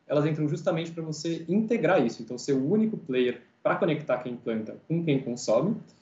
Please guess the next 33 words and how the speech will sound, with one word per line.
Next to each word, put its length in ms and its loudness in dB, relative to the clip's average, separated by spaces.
Isso 240 4
faz 260 2
com 180 -2
que 300 -2
quem 200 2
tá 100 0
consumindo, 760 0
é, 140 4
consiga, 600 4
de 100 -4
fato, 360 0
saber 340 0
da 120 2
origem 340 0
dos 140 -10
produtos, 480 -6
saber 280 0
da 100 4
história 500 0
e 40 0
do 100 -4
impacto 480 -4
que 80 -6
aquele 220 -4
alimento 460 -2
gera, 380 2
e 100 2
também 300 4
faz 180 2
com 80 0
que 140 -6
quem 180 0
planta 420 0